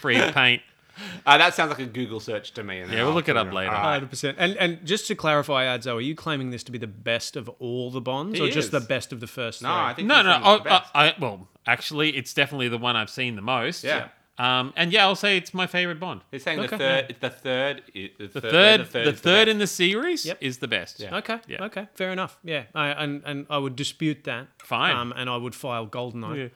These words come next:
Speaker 1: Quantum of Solace.
Speaker 3: Goldeneye,
Speaker 1: <laughs>
Speaker 3: obviously.
Speaker 1: Goldeneye's great.
Speaker 3: It's great.
Speaker 1: Yeah, yeah.
Speaker 3: It's great. It's legendary. It's legendary.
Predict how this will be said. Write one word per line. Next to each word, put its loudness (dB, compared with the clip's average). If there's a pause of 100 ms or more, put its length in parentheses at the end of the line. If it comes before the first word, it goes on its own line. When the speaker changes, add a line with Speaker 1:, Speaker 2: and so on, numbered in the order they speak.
(360)
Speaker 1:
Quantum 0
of -2
Solace. -2 (180)
Speaker 3:
Goldeneye, 0
Speaker 1:
<laughs> -14
Speaker 3:
obviously. -4
Speaker 1:
Goldeneye's 4
great. -2
Speaker 3:
It's -14
great. 0
Speaker 1:
Yeah, 4 (180)
yeah. -4
Speaker 3:
It's -8
great. -6 (180)
It's -10
legendary. -6 (240)
It's -10
legendary. -12